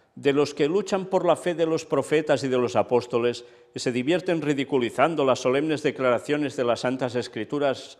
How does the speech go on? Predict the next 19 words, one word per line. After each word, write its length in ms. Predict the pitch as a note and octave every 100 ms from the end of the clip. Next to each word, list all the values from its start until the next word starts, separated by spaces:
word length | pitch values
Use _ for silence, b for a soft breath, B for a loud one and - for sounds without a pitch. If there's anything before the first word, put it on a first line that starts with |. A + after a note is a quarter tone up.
| -
referentes 640 | B2 A#2+ A2 A#2 A#2 G#2+
a 140 | G#2
Cristo, 640 | - E3 F#3 - D#3+ F#3 B B B -
al 220 | A#2 G#2+
plan 220 | C3+ B2
de 100 | A#2
salvación 720 | - G#2+ F#2+ - E3+ D#3+ G3+ - B B B
y 60 | C3+
a 80 | C3
la 100 | C3
retribución 680 | C3+ - C#3 C3+ D3 F3 E3
que 100 | E3
espera 320 | D#3+ E3+ D#3
a 60 |
los 180 | E3 D3+
que 100 | -
rechazan 520 | C3 A2+ A#2+ - A2
la 80 | G#2
verdad. 400 | G2 F2+ A2 G#2+